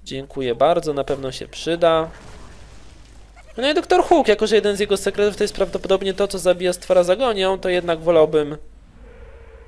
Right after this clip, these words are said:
nie używać, y, Crane'a, krwawe kopyto. Okej. Niech będzie piekielny ogień. Dwie bomby na face.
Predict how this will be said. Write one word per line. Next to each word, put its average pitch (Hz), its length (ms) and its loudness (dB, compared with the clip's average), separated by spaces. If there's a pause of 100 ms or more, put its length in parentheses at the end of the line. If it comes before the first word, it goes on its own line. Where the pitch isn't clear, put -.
(760)
nie 208 140 6
używać, 135 760 0
y, 123 160 -6 (200)
Crane'a, 120 480 0 (140)
krwawe 120 360 -4
kopyto. 123 480 -4 (3750)
Okej. 180 380 6 (1000)
Niech 165 160 -6
będzie 156 240 -4
piekielny 147 440 -2
ogień. 123 380 -2 (120)
Dwie 139 160 -4
bomby 135 300 -2
na 127 120 -4
face. 120 520 -4